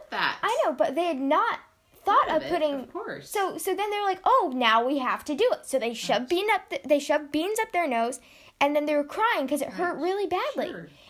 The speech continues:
Speaker 2: And so then the mom was like, "Ha, now you learned your lesson."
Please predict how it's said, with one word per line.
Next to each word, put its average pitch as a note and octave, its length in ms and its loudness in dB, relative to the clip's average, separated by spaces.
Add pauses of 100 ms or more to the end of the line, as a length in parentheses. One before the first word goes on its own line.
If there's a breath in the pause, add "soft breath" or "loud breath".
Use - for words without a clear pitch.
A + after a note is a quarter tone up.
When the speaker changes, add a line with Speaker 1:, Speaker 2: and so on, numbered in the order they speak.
Speaker 2:
And C4+ 200 0
so C#4 200 4
then C#4 200 4
the C#4 40 2
mom D4 300 2
was C#4 100 0
like, A#3+ 220 2
"Ha, C4 240 4
now A#3 240 4
you A#3+ 180 -4
learned A#3 280 -2
your A3+ 100 -2
lesson." B3+ 720 -2